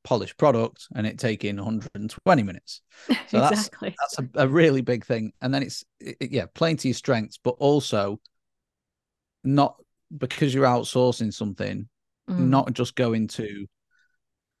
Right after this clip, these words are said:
Speaker 1: I guess, like, not just going to a, a mediocre task. It's re-, if you are outsourcing, it's, it's filling that time with a really har-,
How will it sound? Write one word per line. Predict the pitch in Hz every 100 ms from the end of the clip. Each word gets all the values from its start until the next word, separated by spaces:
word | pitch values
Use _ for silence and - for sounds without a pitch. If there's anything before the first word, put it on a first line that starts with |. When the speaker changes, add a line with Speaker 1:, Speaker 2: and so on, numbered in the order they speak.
| _ _ _ _
Speaker 1:
I | 135
guess, | - 185 -
like, | 151 131 127 -
not | 160 147
just | 151
going | - 151 143
to | 135 139
a, | 123
a | 147
mediocre | 143 135 127 139 135 127
task. | - 104 - 110
It's | 113
re-, | 113 - _
if | - 123
you | 117 127
are | 143
outsourcing, | 131 117 107 120 107 110 107
it's, | 98
it's | - 113
filling | - - 143 131
that | 113 -
time | - 113 110
with | 107 107 104 101 -
a | 107
really | 101 117 117 104 101
har-, | 107 104 104